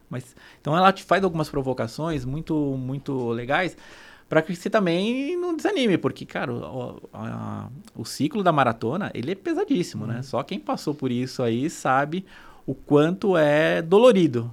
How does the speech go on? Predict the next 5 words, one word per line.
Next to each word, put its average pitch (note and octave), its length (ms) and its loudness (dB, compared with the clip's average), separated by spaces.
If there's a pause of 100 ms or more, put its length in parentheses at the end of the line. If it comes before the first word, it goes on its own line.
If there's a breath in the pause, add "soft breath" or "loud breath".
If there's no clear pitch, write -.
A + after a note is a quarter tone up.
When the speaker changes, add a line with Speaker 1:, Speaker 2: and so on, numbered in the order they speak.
(140)
Speaker 1:
passar, A2+ 360 -4
né? A2+ 80 -2
Speaker 2:
Literalmente. D3 640 -4
Speaker 1:
Literalmente. A#2+ 720 -4 (560 soft breath)
Speaker 2:
É, F3+ 180 2